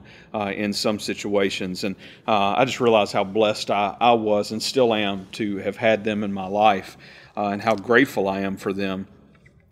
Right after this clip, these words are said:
And the fact that they always wanted the best for me, uh, I think is just one of those things. And they were always looking out for me. Um,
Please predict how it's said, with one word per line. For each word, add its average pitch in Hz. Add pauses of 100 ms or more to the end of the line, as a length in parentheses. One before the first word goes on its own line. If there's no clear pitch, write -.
And 135
the 127
fact 143
that 120 (280)
they 131
always 151
wanted 120
the 107
best - (120)
for 123
me, 92 (360)
uh, 110
I 113
think 127
is 117
just 123
one 117
of 113
those 110
things. 131
And 120
they 117
were 110
always 147
looking 127
out 107
for 104
me. 92 (360)
Um, 107